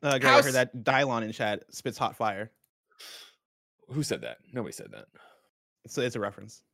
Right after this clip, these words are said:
Speaker 1: The
Speaker 2: Oh.
Speaker 1: people that know, know. They know Greg. Don't worry
Speaker 2: Is this
Speaker 1: about
Speaker 2: like
Speaker 1: it.
Speaker 2: Push and P? Is this one of those things?
Speaker 1: This is Chappelle Show.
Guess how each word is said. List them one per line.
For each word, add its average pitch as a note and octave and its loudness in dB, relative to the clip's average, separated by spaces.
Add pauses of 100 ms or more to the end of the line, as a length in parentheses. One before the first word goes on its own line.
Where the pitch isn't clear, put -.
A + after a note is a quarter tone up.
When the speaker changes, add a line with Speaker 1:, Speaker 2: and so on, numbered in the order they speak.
(320)
Speaker 1:
The D#3+ 2
Speaker 2:
Oh. D3+ 2
Speaker 1:
people E3 2
that C#3+ 6
know, A#2 2
know. G2 -6
They G#2 -2
know G2+ -2
Greg. G2 -12
Don't G2+ -8
worry E2+ -6
Speaker 2:
Is D2 -6
this A#2+ -6
Speaker 1:
about A2 -4
Speaker 2:
like G#2 -4
Speaker 1:
it. - -18
Speaker 2:
Push B2+ -2
and A2 -12
P? B2 -2 (260)
Is G#2 -12
this G2 -14
one G2+ -6
of G2+ -4
those G2+ -8
things? A2 -10 (140)
Speaker 1:
This D#3+ -2
is E3 0
Chappelle - -2
Show. G2 -8